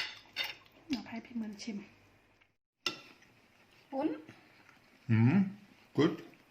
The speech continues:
Speaker 1: Für Bäckchen war ich, glaube ich, oder?
Speaker 2: Mhm, bitte. Aber geht.
Speaker 1: Ja. Weil ich mit Steak hier.
Speaker 2: Mhm.
Speaker 1: Aber ich glaube, in,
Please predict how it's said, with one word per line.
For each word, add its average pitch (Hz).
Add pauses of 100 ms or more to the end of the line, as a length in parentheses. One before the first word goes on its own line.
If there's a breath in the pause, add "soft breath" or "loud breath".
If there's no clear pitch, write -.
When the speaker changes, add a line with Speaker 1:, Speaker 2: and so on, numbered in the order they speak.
(1400)
Speaker 1:
Für 294
Bäckchen 294
war 294
ich, 339
glaube 247
ich, -
oder? 320 (160)
Speaker 2:
Mhm, 190
bitte. 151 (1700)
Aber 120 (120)
geht. 107 (460)
Speaker 1:
Ja. 220 (880)
Weil 262
ich 226
mit 269 (100)
Steak - (200)
hier. 233 (480)
Speaker 2:
Mhm. 120 (1000)
Speaker 1:
Aber 302
ich 269
glaube, 262
in, 262